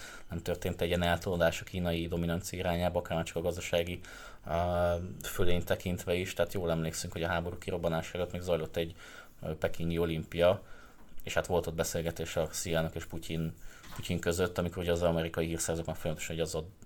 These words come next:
bombázták a, a, a híreket, ugye, hogy, ö, Putyin már pedig meg fogja támadni Ukrajnát,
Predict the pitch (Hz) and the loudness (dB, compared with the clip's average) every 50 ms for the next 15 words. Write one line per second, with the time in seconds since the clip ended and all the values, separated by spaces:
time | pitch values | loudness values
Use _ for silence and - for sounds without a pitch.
0 | 98 85 80 80 80 80 78 78 76 - - - 85 - 85 80 80 - - - | -12 -8 -4 -2 0 2 2 2 2 0 0 -4 -2 2 2 2 0 -2 -10 -16
1 | - - - - - - - - - 76 78 80 80 80 82 80 76 76 - - | -16 -16 -14 -14 -14 -14 -10 -6 -2 0 2 2 2 4 2 2 2 0 -4 -10
2 | - - - - - - - - - - - - - - - - - - - - | -18 -20 -20 -20 -20 -20 -20 -20 -20 -20 -20 -20 -20 -20 -20 -20 -20 -20 -18 -14
3 | - - - - 80 80 87 90 85 80 80 - 85 80 - 82 80 80 82 78 | -12 -8 -4 -2 -2 0 0 0 0 0 0 0 -2 -4 -4 -2 -2 -2 -2 -2
4 | 78 80 80 80 82 82 80 82 98 - - - - - - - - - - - | -2 -2 0 0 2 0 0 -2 -4 -10 -16 -20 -20 -20 -20 -20 -20 -14 -10 -8
5 | 87 - - 82 82 80 78 - 80 80 80 80 - - - - 82 78 76 - | -6 -4 -2 0 2 2 2 0 0 -4 -4 -6 -8 -14 -14 -8 -6 -6 -6 -6
6 | - 80 78 76 - 76 73 76 76 76 78 76 76 - - 78 76 76 78 80 | -4 -4 -4 -2 -2 -4 -4 -2 -4 -4 -4 -6 -8 -8 -6 -6 -4 -4 -2 -2
7 | 80 82 82 - - | -2 -2 -2 -4 -10